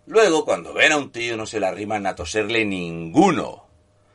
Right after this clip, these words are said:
Luego, cuando ven la verdadera multiculturalidad europea, se cagan encima y hacen una rayita de canela, porque ellos son muy felices en su grupito de drogadictos de mierda, ladrones,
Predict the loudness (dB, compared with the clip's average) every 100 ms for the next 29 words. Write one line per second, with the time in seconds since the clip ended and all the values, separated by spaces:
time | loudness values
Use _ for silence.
0 | _ _ _ 4 6 6 6 4 4 4
1 | 4 6 6 8 6 6 6 6 6 4
2 | 2 -2 -4 -4 -4 -2 0 0 2 2
3 | 2 0 2 4 4 2 -2 2 4 4
4 | 4 2 -4 -8 -10 -6 -4 -4 -4 -6
5 | -4 -2 -2 -4 -2 0 0 -2 -4 0
6 | 2 0 -4 -12 -2 0 4 4 4 2
7 | 0 0 2 4 2 2 2 2 -2 -8
8 | -8 -6 -4 -4 0 0 0 0 0 0
9 | 2 4 4 4 0 -2 -2 -2 2 2
10 | 4 4 4 6 4 4 0 -4